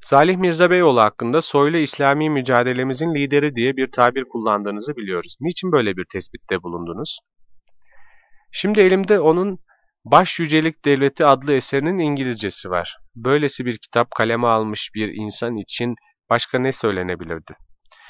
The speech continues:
Bu kitap üzerinde yorum yapabilmem bakımından henüz yeni bir eser.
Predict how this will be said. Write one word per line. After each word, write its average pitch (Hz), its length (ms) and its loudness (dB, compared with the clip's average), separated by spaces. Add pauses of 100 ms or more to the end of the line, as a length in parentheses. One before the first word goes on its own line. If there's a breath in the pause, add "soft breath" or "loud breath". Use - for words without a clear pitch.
(220 soft breath)
Bu 180 60 0
kitap - 320 -4
üzerinde 165 400 0
yorum 156 360 2
yapabilmem 143 600 0
bakımından 110 640 -2 (360 soft breath)
henüz 165 340 -2
yeni 131 240 2
bir 92 80 -4
eser. 82 340 -8